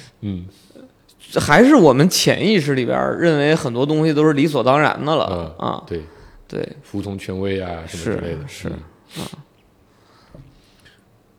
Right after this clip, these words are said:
Speaker 1: 好，我们再看看下一个问题。哎，但这问题我觉得对你没什么挑战。
Speaker 2: 啊。
Speaker 1: 说你上班时候为了请假都找出过什么奇怪的理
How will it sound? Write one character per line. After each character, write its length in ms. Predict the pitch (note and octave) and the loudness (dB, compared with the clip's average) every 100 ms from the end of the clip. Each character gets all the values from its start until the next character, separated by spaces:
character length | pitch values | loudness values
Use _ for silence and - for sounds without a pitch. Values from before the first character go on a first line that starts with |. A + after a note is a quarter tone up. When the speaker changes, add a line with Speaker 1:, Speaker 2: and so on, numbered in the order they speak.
| _ _ | _ _
Speaker 1:
好， 220 | A#2+ G2 A2 | -4 -4 -4
我 80 | |
们 140 | G#2 A2 | -4 -2
再 120 | A2 | -2
看 160 | A#2 G#2 | -2 -4
看 160 | G#2 F2+ | -4 -6
下 800 | - - - - - - F3 | -16 -14 -14 -14 -12 -4 -2
一 60 | A2 | 0
个 80 | F2+ | -2
问 140 | F2+ | -6
题。 200 | E2+ - - _ _ _ _ _ _ _ _ _ - | -10 -16 -20 _ _ _ _ _ _ _ _ _ -2
哎， 120 | D3+ - - _ _ _ _ _ - - - | -2 -2 -20 _ _ _ _ _ -20 -16 -8
但 100 | D#3+ | -2
这 140 | - | 2
问 120 | E3 B2 | 2 2
题 100 | C#3 | 2
我 100 | G#2+ | 0
觉 60 | |
得 40 | C3+ | 0
对 120 | F3+ | 0
你 100 | A2 | -2
没 120 | A#2+ | -4
什 100 | D3+ | -6
么 60 | F3+ | -8
挑 400 | - - E2 E2+ | -8 -4 -4 0
战。 420 | E3+ C#3+ D#2+ F2 - - | 2 2 -4 -14 -18 -8
Speaker 2:
啊。 360 | B2+ B2+ A#2+ | -4 -4 -6
Speaker 1:
说 240 | B2+ - F3+ | -4 2 4
你 160 | C3+ | 4
上 240 | G#2+ - E3 | 2 4 4
班 180 | E3+ F#3 | 2 4
时 140 | D3 | 6
候 120 | D3+ | 6
为 140 | D3 E3 | 8 6
了 100 | A2+ | 4
请 280 | - - F2+ | 2 -4 2
假 220 | C#3+ B2+ | 4 4
都 140 | A#2+ | 2
找 200 | C3+ F#2 | 0 -2
出 200 | F#2+ D3 | -2 -2
过 120 | C#3 | 0
什 160 | G#2+ - | 0 0
么 80 | D3+ | -4
奇 300 | - - C3 | -2 -4 -2
怪 160 | E3+ | 0
的 80 | A#2 | 0
理 140 | G2 | -2